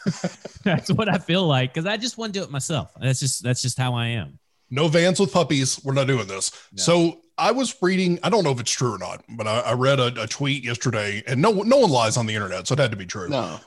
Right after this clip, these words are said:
Speaker 3: yeah.
Speaker 2: Um, of where the, the streaker that hit the field put a bet on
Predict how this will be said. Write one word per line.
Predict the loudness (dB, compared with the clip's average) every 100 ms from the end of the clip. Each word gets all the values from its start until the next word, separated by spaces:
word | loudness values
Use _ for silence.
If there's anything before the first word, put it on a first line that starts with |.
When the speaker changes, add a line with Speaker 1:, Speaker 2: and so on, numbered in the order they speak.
| -6
Speaker 3:
yeah. | -2 0
Speaker 2:
Um, | 0 -2 -2
of | 0 0 0
where | 0 2
the, | -2 -6 -6
the | -4
streaker | -2 0 2 2 2 2
that | 2
hit | 0 0
the | -2
field | 0 0 0 -2 0
put | 2
a | 2
bet | 0 2 2 2 -4 -10 _ _ _ _ _
on | -2 2 2 2 0